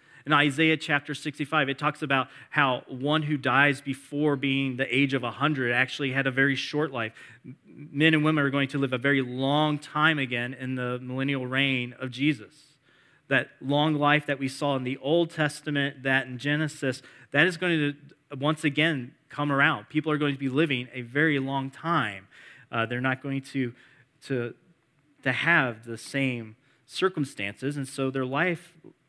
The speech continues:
will be extended. Uh, the third thing we see is that animals re-, will return to a pre-fall state. That's gonna be fun.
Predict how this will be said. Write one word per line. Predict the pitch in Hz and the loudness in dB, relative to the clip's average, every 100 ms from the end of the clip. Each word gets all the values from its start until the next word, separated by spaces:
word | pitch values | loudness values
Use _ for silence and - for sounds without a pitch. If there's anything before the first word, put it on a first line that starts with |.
| - | -16
will | 117 | -10
be | 120 113 104 104 _ _ | -8 -8 -8 -14 _ _
extended. | - - - - 113 92 85 82 _ _ _ _ _ _ _ _ _ _ _ _ _ _ - | -20 -18 -14 -6 -6 -8 -20 -20 _ _ _ _ _ _ _ _ _ _ _ _ _ _ -6
Uh, | 120 | -4
the | 120 | -4
third | 123 175 175 | -2 0 0
thing | 156 135 | 0 -2
we | 127 | -4
see | - 131 | -2 -2
is | 127 | 0
that | 139 - | -2 -2
animals | 139 170 165 151 | -2 0 -2 -2
re-, | 151 147 - | -4 -6 -4
will | 143 151 | 0 2
return | 139 139 - 160 160 | 2 -2 0 0 0
to | - | 0
a | 135 | -4
pre-fall | - - 160 170 170 - 151 143 139 135 | -4 -4 0 2 0 -4 -2 0 0 -4
state. | - - - 143 113 - - - _ _ _ _ - | -12 -14 -4 -2 -2 -8 -20 -20 _ _ _ _ -6
That's | 156 170 | -4 -4
gonna | - 123 | -6 -8
be | 104 | -8
fun. | - 107 95 98 | -20 -20 -20 -20